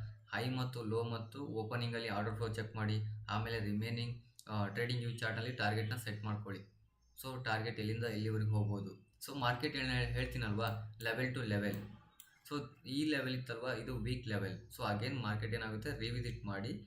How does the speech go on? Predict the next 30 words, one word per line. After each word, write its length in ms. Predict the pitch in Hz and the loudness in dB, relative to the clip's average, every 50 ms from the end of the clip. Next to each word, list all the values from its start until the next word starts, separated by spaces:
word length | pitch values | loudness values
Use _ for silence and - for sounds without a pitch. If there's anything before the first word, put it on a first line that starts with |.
| - - _ | -14 -16 _
ಕೆಳಗಡೆ 320 | - 120 123 123 117 113 | 0 2 4 4 4 4
ಬರುತ್ತೆ. 380 | 104 101 101 101 95 - - 90 87 - - - - - | 2 0 0 -2 -4 -6 -8 -10 -12 -12 -16 -20 -20 -14
So 120 | - - 147 | -6 -2 -2
ಇದು 180 | 135 131 147 | 0 0 -2
ಸ್ಟ್ರಾಂಗ್ 420 | 135 - - - 120 120 120 117 107 | -4 -6 -2 0 2 2 4 2 2
ಲೆವೆಲ್. 280 | 98 90 92 92 92 - - - _ _ _ _ _ _ _ - | 0 0 -2 -4 -6 -10 -14 -20 _ _ _ _ _ _ _ -12
So 140 | - 135 135 | -8 -4 -2
ಮಾರ್ಕೆಟ್ 420 | 117 110 113 113 113 - 139 139 | -2 0 0 0 -2 -2 -4 -4
ಇಲ್ಲಿ 460 | 117 123 123 127 139 - 123 - 104 | -4 -2 -2 -2 -2 -4 -6 -6 -4
ಒನ್ 200 | 107 110 - 120 | -2 -2 0 0
ಮ-, 140 | 120 120 101 | 0 0 0
ಒನ್ 260 | 104 113 120 120 120 | -2 -2 -2 0 2
ಟೈಮ್ 220 | 127 131 131 120 110 | 2 2 2 2 2
ರೆಸ್ಪೆಕ್ಟ್ 420 | 107 104 - - 127 127 - - | 0 0 0 -2 -4 -6 -6 -2
ಮಾಡಿದೆ. 320 | 107 104 98 98 104 120 160 - - - - _ _ - | -2 0 0 0 -2 -4 -6 -8 -12 -16 -20 _ _ -6
And 140 | 113 110 | -2 0
again 280 | 104 104 107 131 131 - 104 104 | 2 2 4 2 2 2 0 0
ಈ 220 | 104 131 135 127 | 0 0 0 0
levels-ಅಲ್ಲಿ 420 | 123 120 120 120 113 120 113 104 | 0 0 0 0 -2 -2 -4 -4
ಬಂದಾಗ 320 | 107 107 107 104 98 95 113 - - - - - - - _ _ | -2 0 0 2 0 0 -2 -4 -6 -8 -14 -20 -20 -20 _ _
almost 300 | 120 135 143 160 147 143 | -2 0 0 0 0 -2
sixty 260 | - 147 143 - - 143 | -6 -10 -10 -10 -8 -8
to 120 | 147 147 | -6 -6
seventy 380 | 143 - 127 131 127 139 143 135 | -4 -2 -2 0 0 0 -2 -2
percent 460 | - - 117 117 - - 135 135 - - - - | 0 -2 -2 -2 0 0 -2 -2 -2 -4 -10 -2
ಚಾನ್ಸಸ್ 480 | - 117 113 117 117 123 123 - - 110 | 0 2 2 2 0 -2 -2 -2 -2 -2
ಇರುತ್ತೆ, 340 | 107 107 104 - - 123 139 123 | -2 -2 -2 -2 -2 -2 -2 0
ರೆಸ್ಪೆಕ್ಟ್ 460 | 113 104 104 - - 120 110 - 110 | -2 -2 -4 -4 -6 -6 -6 -4 -2
ಮಾಡೋ 180 | 104 104 104 | -2 0 0
ಚಾನ್ಸಸ್. 600 | 101 - 101 98 98 101 104 - - 98 95 90 | -2 -2 -4 -6 -6 -6 -6 -8 -10 -10 -10 -10